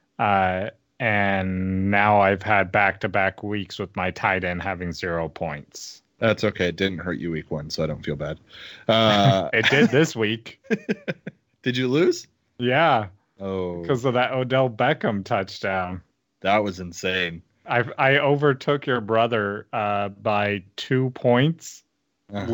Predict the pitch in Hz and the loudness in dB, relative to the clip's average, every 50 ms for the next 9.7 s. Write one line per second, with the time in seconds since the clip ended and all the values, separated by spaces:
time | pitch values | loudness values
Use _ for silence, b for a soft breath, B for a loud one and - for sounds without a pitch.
0 | 120 127 131 139 131 139 143 135 135 135 127 127 113 117 110 - - - 135 123 | 4 6 6 6 6 6 6 6 6 4 4 4 4 2 0 0 0 0 2 4
1 | 120 120 120 110 107 - 113 104 95 - - 120 120 120 117 104 104 98 98 104 | 4 4 2 0 -2 -4 -6 -6 -6 -4 0 4 4 4 4 4 4 2 2 2
2 | - 117 107 101 98 101 104 104 101 b b b b b b b b - - 113 | -2 -4 -4 -2 0 0 0 0 -2 b b b b b b b b -4 -2 0
3 | 110 107 - - - - 143 143 135 - - - - 110 98 92 90 92 101 - | 0 0 -4 -8 -2 0 0 0 0 -2 -12 -10 -6 -4 -2 -2 -4 -6 -10 -12
4 | _ - 110 110 113 117 110 107 104 98 - - 120 110 110 - - 135 127 131 | _ -8 -6 -4 -2 -2 -2 -2 -2 -4 -6 -4 -4 -4 -4 0 0 0 2 2
5 | 139 139 131 127 120 - 131 120 - - 120 110 113 120 120 101 90 87 87 - | 2 2 0 -2 -2 -2 -4 -4 -2 -2 -4 -2 0 0 0 0 -2 -4 -6 -10
6 | _ _ _ _ _ - 104 104 117 120 120 120 123 117 120 120 113 - 131 123 | _ _ _ _ _ -4 0 2 4 4 4 4 2 2 0 -4 -6 -4 -4 -2
7 | 113 117 110 104 98 113 113 110 107 101 107 110 110 110 - 107 101 98 95 - | 0 0 0 2 2 2 2 2 2 2 2 0 0 0 -2 -4 -4 -4 -6 -6
8 | 101 98 98 101 104 107 - - - - 110 101 - - 110 104 101 101 101 101 | -6 -2 0 0 0 0 -2 -4 -4 -4 -4 -4 -2 -4 -4 -2 -2 -2 -2 0
9 | 101 95 87 92 95 95 95 87 82 78 80 82 - - | -2 -2 0 2 2 2 4 2 0 -2 -6 -10 -16 -20